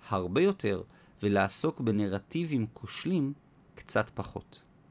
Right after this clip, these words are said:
המציאות חזקה יותר מהנרטיב המעוות. ברוב ענפי המשק, ובמיוחד כיום בעידן הפוסט-קורונה, יש מצוקת עובדים ממשית.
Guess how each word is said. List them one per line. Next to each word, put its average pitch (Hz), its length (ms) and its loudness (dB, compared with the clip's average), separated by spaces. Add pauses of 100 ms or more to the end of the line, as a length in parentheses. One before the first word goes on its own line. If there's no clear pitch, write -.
(1000)
המציאות 165 720 4
חזקה 131 640 2
יותר 156 500 0
מהנרטיב 120 760 0
המעוות. 101 640 -2 (520)
ברוב 143 640 10
ענפי 151 440 4
המשק, 139 580 2
ובמיוחד 110 560 2
כיום 131 480 4
בעידן 117 320 2
הפוסט-קורונה, 127 880 0 (380)
יש - 200 -6
מצוקת 113 680 0 (100)
עובדים 107 440 0
ממשית. 104 600 -4